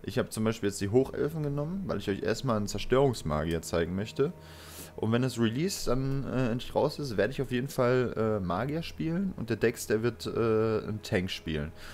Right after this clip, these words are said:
Damit wir auch nachher nicht so viele Wartezeiten haben, zum Beispiel bei Innis und so weiter, damit wir euch immer schön zeigen können, ähm, wie das alles funktioniert und, und, und. Ähm, was wir noch geplant haben, sind auf jeden Fall Tutorials gegen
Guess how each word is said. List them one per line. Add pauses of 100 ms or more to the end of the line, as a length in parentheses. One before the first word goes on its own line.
(140)
Damit
wir
auch
nachher (120)
nicht
so
viele
Wartezeiten
haben,
zum
Beispiel
bei
Innis
und
so
weiter,
damit
wir
euch
immer
schön
zeigen
können, (580)
ähm, (220)
wie
das
alles
funktioniert
und,
und,
und. (500)
Ähm,
was
wir
noch
geplant
haben,
sind
auf
jeden
Fall
Tutorials (300)
gegen